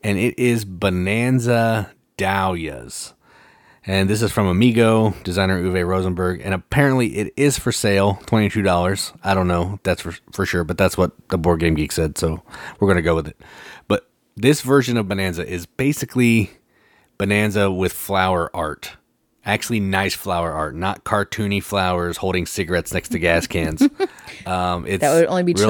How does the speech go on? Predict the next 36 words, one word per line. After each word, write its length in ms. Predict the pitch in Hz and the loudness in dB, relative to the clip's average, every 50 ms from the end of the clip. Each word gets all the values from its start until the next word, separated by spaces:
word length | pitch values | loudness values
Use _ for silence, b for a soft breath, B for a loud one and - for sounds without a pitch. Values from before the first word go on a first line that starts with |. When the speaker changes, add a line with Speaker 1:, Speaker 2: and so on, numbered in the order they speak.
| - 143 | 4 4
Speaker 2:
chili 60 | 143 | 2
flower. 460 | 139 - 139 135 127 120 123 135 - - - | 0 0 -2 0 0 0 0 -2 -4 -8 -12
Okay. 300 | - - 156 143 175 - _ _ _ - | -4 -4 -2 -2 -2 -6 _ _ _ -2
Speaker 1:
Yeah, 320 | 104 98 87 78 76 - - - | 0 2 2 0 -2 -4 -10 -10
chili 240 | - - 104 90 85 | -2 0 2 2 2
flower. 260 | - - 85 58 73 82 | 0 -2 -8 -8 -6 -6
It, 200 | 95 98 - - | -6 -6 -4 -2
it's 260 | - 101 90 - - - | -2 -2 -2 -2 -4 -2
really 280 | 107 117 120 120 117 | 2 2 4 4 4
nice 280 | 110 110 107 107 107 - - | 2 2 0 0 -2 -2 -2
art, 340 | 107 104 101 101 101 - - _ _ _ | 0 0 2 0 0 -2 -6 _ _ _
and 160 | 101 101 101 | -4 -4 -4
it's 180 | 98 - - - | -4 -6 -10 -8
the 120 | - 101 | -8 -6
same 340 | - - - 135 139 143 135 | -6 -4 -2 -2 0 0 -2
game 380 | 113 101 104 110 113 123 131 127 | -4 -2 -2 0 0 0 0 -2
as 80 | 120 - | -2 -2
far 180 | - 117 113 | 0 2 2
as 100 | 113 110 | 2 2
I 60 | 110 | 0
can 160 | 110 - 107 98 | -2 -2 -4 -2
tell, 400 | - 117 113 110 110 107 101 - B B B B B B B B _ | 0 2 2 2 2 0 -2 -6 B B B B B B B B _
just 300 | - - - 196 - - 170 | -4 -2 -2 -2 -4 -6 -4
with 540 | 190 196 190 190 - - - - - - - _ _ - _ _ _ _ _ _ - - - | 0 0 2 0 0 -2 -6 -10 -12 -14 -18 _ _ -20 _ _ _ _ _ _ -20 -6 -2
different 260 | - 95 - 90 - - | -2 0 0 -2 -6 -6
art. 180 | - - - - _ _ _ - _ _ _ - | -8 -10 -10 -12 _ _ _ -20 _ _ _ -20
So 260 | - - 104 95 92 | -6 -2 0 0 0
if, 120 | 87 87 - | 0 -2 -4
if 160 | - 104 90 | -6 -6 -4
a 80 | 92 90 | -4 -8
flower 480 | - - - 107 101 98 98 101 98 95 | -8 -2 0 2 2 2 2 0 0 -2
is 120 | 92 - | -4 -4
more 160 | 95 98 95 92 | -4 -2 0 0
your 100 | 92 90 | -2 -4
jam 440 | 80 82 95 95 95 95 92 90 87 | -4 -4 -4 -2 0 0 -2 -2 -2
than 260 | 85 82 80 80 78 | -4 -4 -4 -6 -8